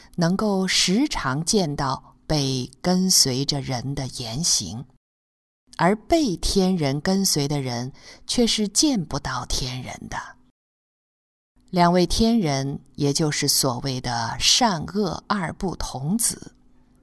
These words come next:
他们每天二十四小时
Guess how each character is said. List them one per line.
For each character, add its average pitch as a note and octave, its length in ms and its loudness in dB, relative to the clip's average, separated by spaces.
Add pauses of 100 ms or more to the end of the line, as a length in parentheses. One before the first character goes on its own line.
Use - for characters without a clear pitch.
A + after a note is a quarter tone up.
(280)
他 D3 160 2
们 D3 140 2
每 A#2+ 200 -2
天 C3+ 340 0
二 F3+ 200 -2
十 - 160 -2
四 C#4+ 220 4
小 C3 260 -4
时 C3 320 -2